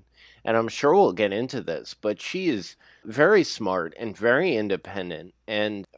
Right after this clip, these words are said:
her relationship with Mark Hamill is one of the greatest parts of this movie. It's sweet.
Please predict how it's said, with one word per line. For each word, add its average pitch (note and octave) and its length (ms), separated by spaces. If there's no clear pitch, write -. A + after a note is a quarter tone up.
her F3 340
relationship A2+ 840
with G2+ 180
Mark F#2 280
Hamill F#2 500
is G2 340
one A2 260
of G#2+ 80
the F#2 80
greatest G2+ 520
parts G#2+ 360
of D#2+ 100
this E2 240
movie. E2+ 400
It's E2+ 400
sweet. C#3 680